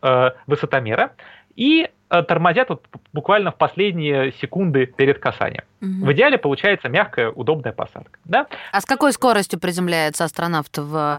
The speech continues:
Speaker 1: О, ну,
Speaker 2: этом
Speaker 1: щас,
Speaker 2: аппарате?
Speaker 1: щ-, ну, щ-, о, щ-, щ-, щ-, щас так вот, э, н-,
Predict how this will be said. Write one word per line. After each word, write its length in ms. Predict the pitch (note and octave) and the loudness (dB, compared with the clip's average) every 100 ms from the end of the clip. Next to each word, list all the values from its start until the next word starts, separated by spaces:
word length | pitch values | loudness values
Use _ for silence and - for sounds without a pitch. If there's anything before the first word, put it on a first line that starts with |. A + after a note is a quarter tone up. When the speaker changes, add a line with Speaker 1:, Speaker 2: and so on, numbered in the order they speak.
| - | -2
Speaker 1:
О, 280 | D#3+ D#3+ D#3+ | 2 4 4
ну, 80 | F3 | 2
Speaker 2:
этом 40 | |
Speaker 1:
щас, 180 | - E3 | 0 0
Speaker 2:
аппарате? 480 | D#3 E3 C#3+ D#3+ C#3+ | -2 -4 -6 -10 -6
Speaker 1:
щ-, 120 | F3 | -4
ну, 100 | F#3+ | -4
щ-, 320 | - E3+ D#3+ | -6 -6 0
о, 320 | E3+ D3+ C#3 C3 | 2 4 4 2
щ-, 220 | - D3 | -2 -6
щ-, 140 | - | -8
щ-, 140 | C#3+ - _ _ | -12 -14 _ _
щас 200 | - F#3+ | -2 0
так 180 | - E3+ | 0 -2
вот, 140 | D#3+ - | -4 -2
э, 640 | D3+ D3+ C#3+ C#3+ C#3 C#3 - | 2 4 4 4 2 0 -4
н-, 200 | C3+ | -4